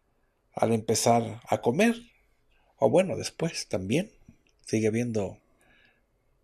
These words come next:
la misma incomodidad. Otros síntomas también pueden producirse, como por ejemplo la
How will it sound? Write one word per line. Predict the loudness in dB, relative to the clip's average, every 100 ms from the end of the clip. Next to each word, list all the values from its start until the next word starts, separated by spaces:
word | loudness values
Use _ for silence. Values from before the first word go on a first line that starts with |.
| _
la | -4 0
misma | 0 0
incomodidad. | 0 -2 -2 -2 0 2 0 -4 -20 -20 _ _ -20 _ _ _ _ _ _ _ _ _ _ _ -20 -20 -20 _ _ _ _ _ _ _ _ _ _
Otros | 4 8 6
síntomas | 6 4 4 4
también | 2 0 -2
pueden | 2 2 2
producirse, | 0 -2 0 0 2 0 -2 -4 _ _ _ _ _ _ _ _ _ _ _ _ _ _ _ _
como | 2 2 4
por | 0
ejemplo | 2 0 0 4 6
la | 6 2 -2 -4